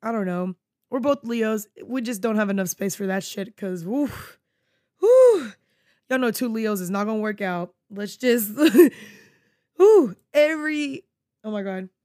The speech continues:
I'm not even gonna get into that. We're not getting into Leos and Leos being together, because I have plenty of examples <laughs> of Leos and Leos trying to work out, and shit just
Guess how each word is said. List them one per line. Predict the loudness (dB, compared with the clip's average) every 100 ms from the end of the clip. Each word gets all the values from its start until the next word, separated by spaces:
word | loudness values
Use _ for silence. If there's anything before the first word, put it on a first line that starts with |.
| _
I'm | -4
not | -2
even | -2 -2
gonna | -4
get | -4
into | -4 -6 -6
that. | -4 -6 -10 -6
We're | -2
not | -2 -4
getting | -4 -4
into | -4 -6 -4 -4 -6 -10 _ _ _ _ _ _
Leos | -4 0 0 0 0
and | -2
Leos | -4 -4 -4
being | -6 -6
together, | -6 -6 -4 -4 -6 -10 -14
because | -10 -6 -4 -4 -4 -4 -6 -10 _ _ _ _
I | -8 -6
have | -4 -4 -4 -6 -12 _
plenty | -14 -8 -4 -4
of | -4
examples | -6 -4 -6 -6 -6 -6 -6 -4 0 0 -2
<laughs> | -16 -20 _ -6
of | -4
Leos | -2 -2 -2 -2
and | -4
Leos | -4 -4 -6
trying | -8 -6 -6
to | -6
work | -6 -6
out, | -6 -6 -8
and | -6 -4 -4 -4 -4 -6 -6 -8
shit | -8 -12
just | -12 -12 -14